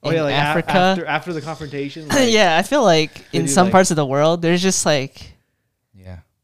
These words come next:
Speaker 2: weird energies and whatever that are, you know, I don't know if you believe in that stuff or not, but, you know, it's out there.
Speaker 3: No,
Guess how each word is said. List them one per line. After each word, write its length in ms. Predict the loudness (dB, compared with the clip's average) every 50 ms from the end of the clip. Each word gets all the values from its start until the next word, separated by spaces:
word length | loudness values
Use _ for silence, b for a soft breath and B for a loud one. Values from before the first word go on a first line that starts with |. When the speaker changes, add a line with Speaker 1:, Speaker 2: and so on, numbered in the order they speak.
| _ _
Speaker 2:
weird 880 | _ -10 -4 0 2 4 4 4 4 2 2 2 0 -2 -4 -6 -12 -18 _ _ _ _ -6
energies 800 | -4 -2 -2 -2 -2 -2 -2 -2 -2 -2 -2 -2 -4 -4 -6 -8
and 160 | -10 -10 -8
whatever 400 | -6 -4 -4 -4 -4 -4 -4 -6
that 160 | -6 -6 -6 -6
are, 200 | -6 -8 -10 -12 _ _ _ _ _
you 180 | -16 -12 -12
know, 220 | -10 -10 -12 -14 -14 _
I 80 | -2 0
don't 100 | 2 2
know 60 | 2
if 100 | 2 0
you 60 | -2 -8
believe 240 | -8 -6 -6 -6 -6
in 80 | -6 -8
that 120 | -8 -6
stuff 260 | -4 -4 -4 -4 -4
or 60 | -4
not, 300 | -6 -4 -4 -4 -4 -4
but, 260 | -6 -8 -8 -8 -10 _ _ _ _ _ _ _ _ _ _ _ _ _ _ _ _ _ _ _ _ _ _ _
you 140 | -6 -4 -2
know, 180 | -2 -2 -4 -6 _ _ _ _ _ _ _ _
it's 120 | -6 -2 0
out 180 | 0 0 0
there. 120 | -2 -6 -8
Speaker 3:
No, 140 | -10 -12